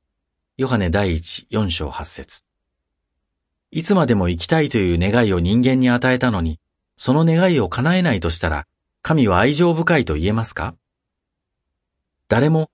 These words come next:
死と隣り合わせの状況になりたいとは思いません。実際、死は敵であると聖書は述べています。コリント第一、十五章二十六節。この敵は、遅かれ早かれ、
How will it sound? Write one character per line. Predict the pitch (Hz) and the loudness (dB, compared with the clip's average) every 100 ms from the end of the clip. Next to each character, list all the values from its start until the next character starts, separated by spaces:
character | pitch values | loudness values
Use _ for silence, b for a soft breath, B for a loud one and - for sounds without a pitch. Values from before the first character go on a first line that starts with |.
| _ | _
死 | - | -4
と | - 185 | 2 2
隣 | 110 123 151 | 2 2 4
り | 170 | 4
合 | |
わ | 160 | 2
せ | 139 | 0
の | 95 | 0
状 | 80 113 | 2 2
況 | 120 127 | 2 2
に | 123 117 | 4 2
な | 117 | 2
り | 131 | 2
た | 147 | 0
い | 135 | 2
と | 92 | 0
は | |
思 | 78 80 87 | 0 0 0
い | |
ま | 82 | 0
せ | 80 78 | -2 -6
ん。 | 71 _ _ _ _ _ _ _ _ _ | -10 _ _ _ _ _ _ _ _ _
実 | - 117 - | -4 -4 0
際、 | 139 139 - _ _ _ | 0 0 -6 _ _ _
死 | - 185 | -2 0
は | 113 | 2
敵 | 82 113 170 | -2 -2 2
で | 185 | 2
あ | 175 | 2
る | 139 | 0
と | 85 | -2
聖 | - 113 | 0 0
書 | 85 | 0
は | 80 | 0
述 | 98 | 0
べ | 80 | -2
て | - | -6
い | - | -14
ま | 73 | -14
す。 | - - _ _ _ _ _ _ _ _ _ - | -14 -16 _ _ _ _ _ _ _ _ _ -6
コ | 117 | -2
リ | 131 | 0
ン | 143 | 0
ト | 139 | 0
第 | 135 | 0
一、 | 87 85 - | -2 -6 -12
十 | - 117 | -4 -2
五 | 120 | -2
章 | - 85 73 | -2 -4 -2
二 | 92 | -4
十 | 85 76 | -4 -6
六 | 73 - | -8 -12
節。 | 82 - - _ _ _ _ _ _ _ _ _ _ _ _ _ | -14 -16 -18 _ _ _ _ _ _ _ _ _ _ _ _ _
こ | - | 0
の | 151 | 2
敵 | 170 160 151 | 2 0 0
は、 | 139 127 _ _ _ _ | 0 -2 _ _ _ _
遅 | 104 98 | -4 -2
か | 151 156 | 2 2
れ | 143 | 2
早 | 147 143 | 0 0
か | 98 | 0
れ、 | 85 | -2